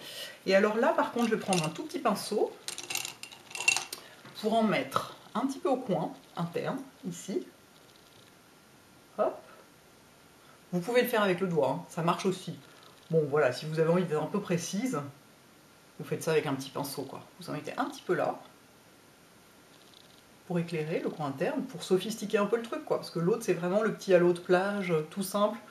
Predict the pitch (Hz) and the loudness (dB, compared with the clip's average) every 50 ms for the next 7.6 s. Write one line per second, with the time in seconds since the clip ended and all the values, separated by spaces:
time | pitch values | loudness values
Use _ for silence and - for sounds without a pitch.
0 | - - - - - - 170 165 175 170 - 190 165 156 156 147 147 143 147 - | -20 -20 -20 -18 -10 -6 -6 -6 -4 -4 -2 0 0 0 -2 -2 -4 -6 -4 -2
1 | 165 160 156 160 151 151 147 139 - - - 233 262 254 - - 147 143 139 139 | -2 -2 0 0 -2 -2 -4 -8 -8 -6 -4 -4 -2 -2 -4 -6 -4 -4 -4 -4
2 | 147 151 151 156 160 170 185 208 180 180 170 - 156 131 - - - - - - | -6 -8 -6 -6 -4 -2 -2 0 0 -2 -2 -4 -8 -8 -10 -18 -20 -20 -20 -20
3 | - - - - - - - - - - - - - - - - - - - - | -20 -20 -20 -20 -20 -20 -20 -20 -20 -20 -20 -20 -20 -20 -20 -20 -20 -20 -20 -20
4 | - - - - - - - - - - - - - - - - - - - - | -20 -20 -20 -20 -20 -20 -20 -20 -20 -20 -20 -20 -20 -20 -20 -20 -20 -20 -20 -20
5 | - - - - - - - - - - - 202 269 - - - - - - - | -20 -20 -20 -20 -20 -20 -20 -20 -16 -6 0 0 0 0 -2 -10 -12 -14 -14 -16
6 | - - - - - - - - - - - - - - - - - 175 160 143 | -18 -20 -20 -20 -20 -20 -20 -20 -20 -20 -20 -20 -20 -20 -14 -8 -4 -4 -2 -2
7 | 139 180 - - - - 220 190 180 - - | -2 -2 -4 -4 -2 0 2 4 4 2 2